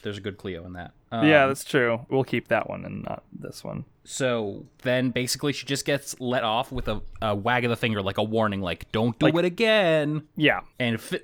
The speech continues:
Speaker 1: do that piece on Veronica Lodge.
Speaker 2: And the injustice of it is, uh, causing her to go crazy.
Speaker 1: Yeah, she doesn't like that at all.
Speaker 2: So then, fifty pages later, we get back to Betty.
Speaker 1: Oh, I'm sorry. I'm sorry.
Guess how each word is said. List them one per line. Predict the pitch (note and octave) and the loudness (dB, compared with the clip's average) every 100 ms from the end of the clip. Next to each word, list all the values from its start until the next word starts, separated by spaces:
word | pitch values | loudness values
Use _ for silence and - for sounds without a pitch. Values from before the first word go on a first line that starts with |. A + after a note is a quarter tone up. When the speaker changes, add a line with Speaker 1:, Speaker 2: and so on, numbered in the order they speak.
| - | -2
Speaker 1:
do | F#3+ G#3+ | 0 2
that | D3+ | 0
piece | - G3 | 0 2
on | D#3+ | 0
Veronica | C3+ C#3+ E3 C3 | 2 2 2 2
Lodge. | C3 D3+ C#3+ G2+ - A#2 - - _ _ - | 0 2 0 -2 -8 -14 -14 -18 _ _ -14
Speaker 2:
And | A2 A2 | -10 -8
the | A2 | -6
injustice | A2 A2+ C3+ C3 B2+ A2+ A#2+ | -4 2 2 2 -4 -2 -2
of | G#2 | 0
it | G#2 G2 | -2 -4
is, | G2 G#2+ | -8 -6
uh, | G2+ F#2 F#2+ G2 _ | -4 -4 -6 -10 _
causing | - A#2+ A2+ | 0 0 0
her | G#2+ | -6
to | G2+ | -6
go | F#2+ | -8
crazy. | - - - - C#3+ - - | -6 -8 -8 -10 -12 -14 -10
Speaker 1:
Yeah, | G#2+ G#2 | -6 -4
she | B2 | -4
doesn't | A#2 A2 | -4 -4
like | G#2 F#2+ | -4 -4
that | F#2 F2+ | -6 -6
at | F#2+ | -10
all. | - F2+ - _ - | -14 -18 -20 _ -8
Speaker 2:
So | - A3+ | 6 8
then, | A3 B3 A#3+ | 10 8 8
fifty | G3 - B3 B3 B3 A3 | 4 6 6 6 4 2
pages | G#3 G#3+ F#3 F3+ E3+ | 8 8 8 6 8
later, | E3 E3+ D3+ D3 | 8 10 10 10
we | D3 C#3+ | 8 8
get | D#3 D3 | 6 8
back | D3 D3 - | 8 8 6
to | D3+ C3 B2 - | 6 8 6 4
Betty. | C#3+ C#3 B2+ B2+ B2+ A#2+ - | 6 6 6 4 0 -8 -2
Speaker 1:
Oh, | E3 D3 C3 - | 2 2 2 -2
I'm | E3+ | -2
sorry. | - A2+ G2+ G2 G2 _ _ - | 0 0 0 -2 -4 _ _ -6
I'm | B2 | -2
sorry. | - F#2+ F#2 F#2+ | 0 0 0 -4